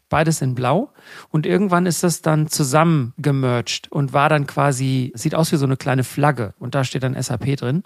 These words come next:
Und der Bill McDermott hat dann irgendwann in so einer Nacht- und Nebelaktion gesagt, nee, also die Firma, diese Buchhalterfirma ist angestaubt,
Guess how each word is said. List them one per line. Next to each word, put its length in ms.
Und 160
der 80
Bill 160
McDermott 500
hat 140
dann 140
irgendwann 720
in 160
so 80
einer 140
Nacht- 260
und 80
Nebelaktion 540
gesagt, 320
nee, 280
also 220
die 140
Firma, 380
diese 260
Buchhalterfirma 840
ist 120
angestaubt, 720